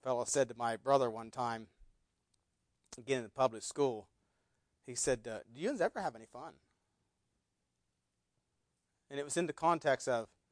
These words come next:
"So you don't smoke, you don't drink, you don't chew, and you don't run around at night?"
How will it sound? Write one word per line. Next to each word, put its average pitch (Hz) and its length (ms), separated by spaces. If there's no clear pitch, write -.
"So - 160
you 139 180
don't 156 240
smoke, 175 520
you 123 100
don't 147 280
drink, 127 340
you 123 120
don't 151 240
chew, 147 260
and 135 100
you 147 80
don't 170 160
run 170 180
around 175 280
at 143 60
night?" 165 280